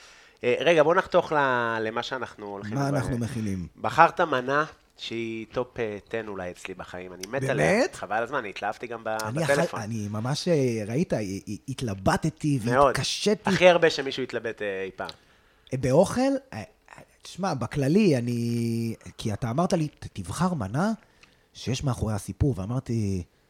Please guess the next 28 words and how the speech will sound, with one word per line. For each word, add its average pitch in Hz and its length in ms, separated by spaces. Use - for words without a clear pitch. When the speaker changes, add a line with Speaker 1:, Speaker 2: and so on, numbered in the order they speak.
Speaker 2:
"תשמע, 104 320
אחי, 95 200
היה 98 240
איזה 120 180
דוד 139 200
שנגע 135 400
בי, 143 280
וישר 127 340
אחרי 160 200
זה 143 180
אכלתי, 156 480
אה, 139 220
אתה 135 140
יודע, 143 360
Speaker 1:
<laughs> - 20
פלאפל. - 240
Speaker 2:
צ'יפס 214 320
ופלאפל", 175 520
כן, 214 260
אחי, 156 260
מה, 170 160
תכין 180 200
לי 175 80
פלאפל 175 440
ואני 160 180
אזכר 156 300
בזה? 233 260
אבל, 151 220